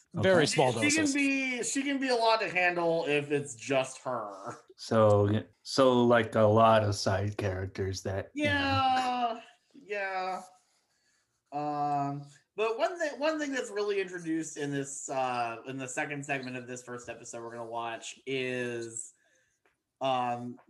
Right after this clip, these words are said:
Speaker 3: just how many different worlds there are and how, how many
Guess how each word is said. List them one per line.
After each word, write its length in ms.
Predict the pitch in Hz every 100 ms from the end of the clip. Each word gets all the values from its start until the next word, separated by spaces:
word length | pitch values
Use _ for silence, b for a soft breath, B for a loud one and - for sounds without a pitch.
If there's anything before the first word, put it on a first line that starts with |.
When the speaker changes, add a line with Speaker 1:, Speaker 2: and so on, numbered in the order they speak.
| 139
Speaker 3:
just 400 | 131 139 - - - -
how 220 | 165 240
many 220 | 294 208
different 420 | 180 165 175 139 - 143 _ - 120
worlds 580 | 131 151 151 135 120
there 220 | - 117 110
are 480 | 107 104 101 101 104 _ _ _ _ _ _ 165 _ _
and 380 | 127 123 120 120
how, 200 | 139 147
how 200 | 139 143
many 520 | 139 135 123 117 113